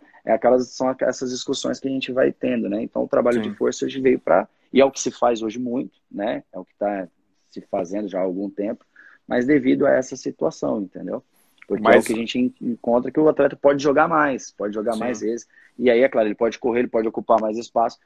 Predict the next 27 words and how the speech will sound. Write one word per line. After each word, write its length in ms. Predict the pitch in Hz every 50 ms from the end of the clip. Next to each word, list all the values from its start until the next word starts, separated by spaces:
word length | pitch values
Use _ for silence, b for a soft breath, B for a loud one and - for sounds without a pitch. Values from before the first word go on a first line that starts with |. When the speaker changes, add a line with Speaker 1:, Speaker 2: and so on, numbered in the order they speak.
| b b b
Speaker 1:
Antigamente, 640 | 117 113 - 123 131 127 123 131 131 123 127 - _ _ _ _ -
um 80 | 120 117
atleta 220 | 107 127 123 -
dominava 420 | - 131 131 131 127 131 131 131 135
a 20 |
bola, 220 | 123 120 120 113 113
ele 100 | 113 110
driblava, 640 | 110 110 123 127 117 104 120 123 135 135 123 117 -
já 140 | - 127 120
tinha, 340 | - - 147 143 139 131 - _ _ _ _ _
ele 120 | - 120 110
tinha 160 | - - 147
um 40 | 147
espaço. 520 | - - - 123 131 156 175 - - - _
Hoje, 260 | - 143 160 165 135 147
esse 140 | 135 - 139
atleta 300 | 127 - 135 131 123 -
estando 260 | - - 139 135 135
bem 180 | 120 120 131 139
fisicamente, 520 | - 127 127 - - 120 120 117 107 -
ele 120 | 120 120 - _ -
já 160 | 120 113 123
vem 120 | 117 120 139
um 120 | 151 147 135
outro 280 | 143 160 156 - - -
pra 100 | - 135
cobrir, 500 | - - 139 123 110 117 127 156 170